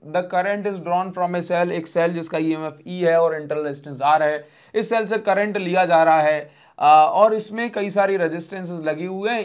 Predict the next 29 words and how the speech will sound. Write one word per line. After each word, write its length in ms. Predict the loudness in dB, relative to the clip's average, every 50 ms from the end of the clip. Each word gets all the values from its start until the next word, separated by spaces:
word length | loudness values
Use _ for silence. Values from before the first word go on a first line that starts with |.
| -6 -8
each 180 | -8 -6 -4 -2
of 200 | -2 -2 -2 -4
resistance 520 | -6 -6 -6 -10 -10 -10 -12 -14 -14 -12 -8
small 260 | -4 -2 0 0 2
r। 320 | 0 0 -2 -4 -14 -10
भाई 180 | -4 -4 -4 -4
सभी 340 | -2 -4 -4 -4 -4 -6 -6
व-, 180 | -8 -10 -10
की 180 | -10 -12 -12 -6
जो 120 | -6 -4 -2
वैल्यू 340 | -2 -2 -2 -4 -4 -6
है 60 | -6 -6
वो 100 | -6 -8
क्या 180 | -4 0 2 2
है, 280 | 4 4 2 2 0 -8 _ _ _ _
स्मॉल 380 | -14 -6 0 2 4 4 4 4
आर 200 | 4 2 2 2
है, 100 | -2 -8 -12
सभी 300 | -6 -4 -4 -2 -2 -2
रेजिस्टेंसेस 600 | -2 -2 -4 -8 -10 -10 -12 -10 -8 -8 -8 -8
की 120 | -8 -10 -6
वैल्यू 300 | -6 -6 -6 -6 -8 -10
स्मॉल 300 | -12 -12 -10 -10 -6 -6
आर 160 | -6 -6 -6
है। 180 | -6 -8 -10 -12 _ _ _ _ _ _ _ _ _ _ _ _ 2
Find 380 | 4 4 4 4 2 -2 -4 -2
the 200 | 4 6 6 8 8 6 4 4
obtain 320 | 2 2 2 2 -2 -2 -2
expression 680 | -2 -6 -6 -4 0 0 0 0 -2 -6 -8 -8 -10